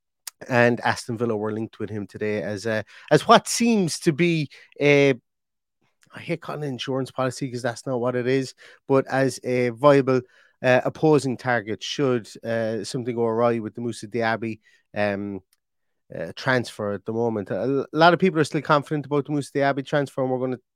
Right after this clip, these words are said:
kinda stay away from talking about him in the main. And that transfer at the moment, we will obviously compare the two players.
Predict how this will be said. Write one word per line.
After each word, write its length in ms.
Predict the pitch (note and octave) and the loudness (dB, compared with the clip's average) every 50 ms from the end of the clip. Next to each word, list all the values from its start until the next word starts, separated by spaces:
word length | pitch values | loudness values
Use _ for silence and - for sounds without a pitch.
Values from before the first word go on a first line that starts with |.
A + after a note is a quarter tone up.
| _ _ | _ _
kinda 180 | - C3+ B2+ A#2 | -4 -4 -4 -4
stay 200 | - - - C3+ | -6 -6 -4 0
away 180 | C3+ C#3 C3+ | 0 0 0
from 120 | B2+ - B2+ | 0 -4 -6
talking 340 | - C3+ A#2+ A#2+ - - C3+ | -2 0 0 0 0 -4 -2
about 200 | A#2+ B2+ B2+ B2 | 0 0 2 2
him 140 | B2 A#2+ | 0 -2
in 80 | A#2+ A#2+ | -2 -2
the 80 | A#2 A#2 | 0 0
main. 280 | B2+ C#3+ D3+ D3+ D3 - - - - _ - | 2 2 4 2 2 -2 -6 -20 -20 _ -2
And 160 | B2 A#2+ A#2 | -2 2 4
that 160 | C3+ C3+ B2+ - | 4 2 2 2
transfer 380 | - D#3 D3 C#3 - - C#3 | 2 2 2 2 -2 -4 -6
at 80 | B2 A2+ | -6 -4
the 80 | - | -2
moment, 320 | B2+ C3 C3 B2+ B2+ A#2+ A#2 | 0 2 2 2 0 0 -2
we 80 | A#2+ | -2
will 160 | B2 C3 C3 C3 | -2 0 2 2
obviously 300 | A#2+ A#2 A2 - A#2 G#2 | 0 0 -2 -8 -10 -14
compare 340 | - G2 - A#2+ A#2 A2+ | -14 -14 -10 -8 -8 -8
the 80 | G#2+ G2 | -8 -10
two 180 | _ - A#2 G#2+ | _ -16 -16 -16
players. 380 | _ - A2 G#2+ G2+ - _ | _ -14 -14 -14 -14 -14 _